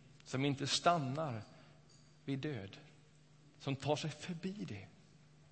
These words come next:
besegrar det. Det är honom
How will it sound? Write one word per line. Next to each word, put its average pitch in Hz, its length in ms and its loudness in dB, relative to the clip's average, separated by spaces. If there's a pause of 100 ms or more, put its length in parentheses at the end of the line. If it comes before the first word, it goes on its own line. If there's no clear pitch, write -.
(240)
besegrar 180 800 0
det. 113 160 -6 (1900)
Det 156 80 10
är 160 40 12
honom 175 560 6